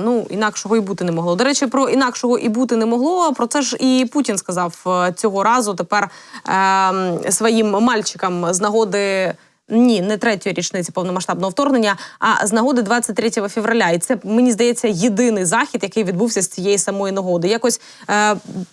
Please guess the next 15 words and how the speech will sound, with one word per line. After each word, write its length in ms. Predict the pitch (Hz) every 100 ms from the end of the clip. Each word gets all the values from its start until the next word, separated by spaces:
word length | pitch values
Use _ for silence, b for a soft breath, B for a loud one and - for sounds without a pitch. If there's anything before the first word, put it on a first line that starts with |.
| -
цей 240 | - 277
рік 220 | 247 277 -
приурочили 680 | 233 233 220 262 254 240
до 120 | 214
Дня 340 | 226 175 240 277
защитника 580 | 240 - 262 247 226 208
Отечества, 460 | 294 339 339 262
а 420 | 233 226 240 208
якось 400 | 262 277 262 -
ніяких 520 | 202 226 240 254 277 262
защитників 440 | 240 262 254 240
Отечества 500 | 233 311 302 254 262
на 120 | 240
території 420 | 233 220 262 240
Росії 420 | 214 226 294 254